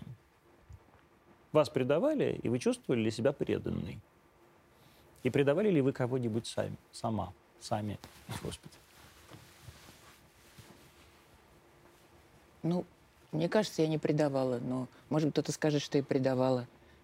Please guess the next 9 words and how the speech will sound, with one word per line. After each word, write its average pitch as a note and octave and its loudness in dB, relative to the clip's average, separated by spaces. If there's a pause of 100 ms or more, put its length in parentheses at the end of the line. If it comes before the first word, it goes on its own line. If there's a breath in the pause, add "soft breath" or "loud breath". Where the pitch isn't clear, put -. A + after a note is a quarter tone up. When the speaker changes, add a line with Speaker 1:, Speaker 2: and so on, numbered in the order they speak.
Speaker 2:
Мне D3 2
кажется, D#3+ 0
что - -2
нет. C3 0 (1040)
Я E3 6
очень, G#3 4
э, F#3 6 (300 loud breath)
это F3+ 4 (600)
ре-, G#3 4